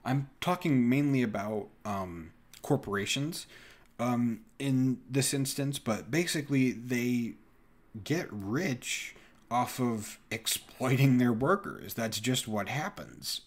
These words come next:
Um, so I think what this is saying here is uh, in Psalm seventy-three is, I looked at poor people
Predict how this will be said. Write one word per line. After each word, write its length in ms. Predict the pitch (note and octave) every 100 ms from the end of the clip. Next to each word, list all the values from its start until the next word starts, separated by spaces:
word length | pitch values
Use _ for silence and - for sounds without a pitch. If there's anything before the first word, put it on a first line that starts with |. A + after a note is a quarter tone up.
| -
Um, 460 | A#2 G2+ G2 F#2+ - - - -
so 560 | - - C#3 B2+ B2 A#2 - - -
I 100 | B2+
think 300 | - G3 G3
what 180 | D3+ C#3
this 200 | D3+ C#3+
is 120 | A2+
saying 340 | - C3+ A#2+
here 560 | G#2+ - G3+ A#2+ G2+ G#2+ -
is 540 | A#2 G#2+ G#2 G#2 - - - - - - - - - - - _ _ _ _ _ _ _ - - - _
uh, 360 | A2 G2 G2+ F#2+ - B2+ -
in 180 | C3 B2+
Psalm 340 | - C#3+ C#3
seventy-three 760 | C#3 B2+ B2 A2 - E3 D3+ A2+
is, 240 | G#2+ G2 G2+
I 120 | A2
looked 500 | A2+ A2 C3+ C#3+ -
at 320 | A2+ A2+ - - - _ _ - - -
poor 280 | - - E3+
people 680 | D#3+ C3+ A2 G2+ G2+ G2+ G2